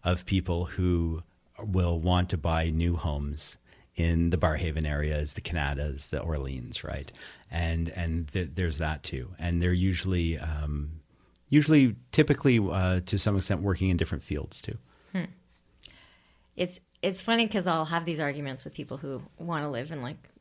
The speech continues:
Speaker 2: the downt-, so I have friends that live in, like, the downtown
Speaker 1: Mm.
Speaker 2: core, right? And who I, I envy because for them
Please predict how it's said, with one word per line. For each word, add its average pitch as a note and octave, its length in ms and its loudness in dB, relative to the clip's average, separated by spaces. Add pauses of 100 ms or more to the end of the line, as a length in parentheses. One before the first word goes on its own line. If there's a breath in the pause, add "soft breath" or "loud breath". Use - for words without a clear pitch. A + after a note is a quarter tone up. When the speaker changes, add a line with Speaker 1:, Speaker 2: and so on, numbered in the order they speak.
(120)
Speaker 2:
the E3+ 80 -6
downt-, B2+ 460 -4
so - 280 -10 (180)
I E3 40 -12
have E3 120 -10
friends E3+ 220 -2
that - 80 -12
live E3+ 140 -4
in, D#3+ 80 -6
like, D#3+ 180 -8
the F3+ 60 -6
downtown C#3 580 0
Speaker 1:
Mm. D2+ 40 0
Speaker 2:
core, C3+ 160 -2
right? B2 260 -4
And F3 200 0
who F3 160 2
I, D#3+ 240 4 (1040 loud breath)
I G3+ 140 10
envy G#3+ 420 6
because F3+ 420 2
for G3 220 2
them F#3+ 680 6